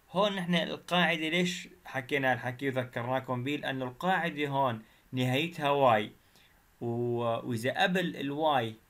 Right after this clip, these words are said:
حرف ساكن تطبق القاعدة. تمام؟ إذا قبل الواي حرف متحرك اللي هو من أحد الخمسة هدول، معناها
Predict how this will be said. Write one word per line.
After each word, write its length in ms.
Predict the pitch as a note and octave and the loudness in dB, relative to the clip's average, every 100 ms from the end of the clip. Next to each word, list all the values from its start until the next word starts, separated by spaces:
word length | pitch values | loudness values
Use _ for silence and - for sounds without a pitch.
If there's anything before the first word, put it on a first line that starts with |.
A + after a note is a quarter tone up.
| - - | -20 -8
حرف 600 | F3 D#3 A#2+ - - - - _ _ _ _ _ | 2 2 2 -4 -20 -20 -20 _ _ _ _ _
ساكن 800 | - - F#3+ G#3 F3+ G3+ A3+ C#4 - _ _ _ _ - | -10 0 4 4 2 -2 -2 -2 -8 _ _ _ _ -6
تطبق 480 | C#3 F#3 E3+ D#3 | 2 4 4 2
القاعدة. 560 | C#3+ - A#2+ G2+ G2+ G2+ - _ _ - | -2 4 6 6 2 -6 -12 _ _ -6
تمام؟ 360 | A2+ B2+ A#2+ A#2+ | 0 0 0 -4
إذا 300 | B2 B2 D3+ | -6 -4 -2
قبل 260 | E3 E3 E3+ | -2 0 0
الواي 760 | E3 D#3+ D#3 D#3+ D3+ B2+ A#2 | 0 -2 -4 4 4 4 0
حرف 380 | - D#3+ C3+ A#2+ - - | 2 4 4 0 -16 -14
متحرك 840 | A#2+ A#2 B2 - F3+ F#3+ A3 A3+ - _ _ - | -10 -6 -4 2 2 2 -2 -6 -16 _ _ -8
اللي 100 | C3 | -2
هو 160 | C#3+ C#3 | 0 0
من 300 | C3 B2+ C3+ | -2 -4 -6
أحد 220 | C3+ C3+ | -4 -6
الخمسة 400 | B2 C#3+ C#3 C#3 | -6 -8 -4 -4
هدول، 280 | C#3+ F3+ D#3+ | 0 0 0
معناها 520 | D3+ D#3+ D#3 E3 | -2 0 0 -2